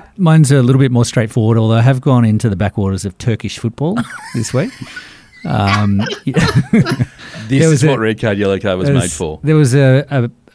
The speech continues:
Speaker 1: big
Speaker 2: fun
Speaker 1: game,
Speaker 2: pronouncing the
Speaker 1: a big
Speaker 2: names.
Speaker 1: game recently. This is actually gonna be a real challenge. Okay, there was a big game in the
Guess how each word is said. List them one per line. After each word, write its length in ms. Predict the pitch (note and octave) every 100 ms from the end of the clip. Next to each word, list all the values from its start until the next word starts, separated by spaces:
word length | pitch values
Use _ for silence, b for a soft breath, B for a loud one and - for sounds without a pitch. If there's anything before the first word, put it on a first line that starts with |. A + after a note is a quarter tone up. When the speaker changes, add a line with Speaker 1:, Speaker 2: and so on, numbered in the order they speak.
| b b _ A#2 G2
Speaker 1:
big 200 | F3 B2+
Speaker 2:
fun 160 | C3+
Speaker 1:
game, 80 | C3
Speaker 2:
pronouncing 420 | C3+ A2+ A2 A#2+
the 80 | G#2+
Speaker 1:
a 160 | G2+ A2
big 20 |
Speaker 2:
names. 140 | E3+
Speaker 1:
game 220 | E3+ E3+ A#2+
recently. 400 | A2 A#2+ A2 A2
This 340 | G2 D3+ -
is 220 | A#2 F2
actually 320 | G#2+ A#2+ -
gonna 140 | F2+ F2
be 100 | E2
a 40 |
real 180 | E2 F2
challenge. 380 | - D#2 C2+ -
Okay, 260 | - G2 F2
there 100 | G2+
was 80 |
a 40 | G#2+
big 160 | C3
game 260 | D#3 C3+ A2+
in 100 | G#2
the 120 | F#2+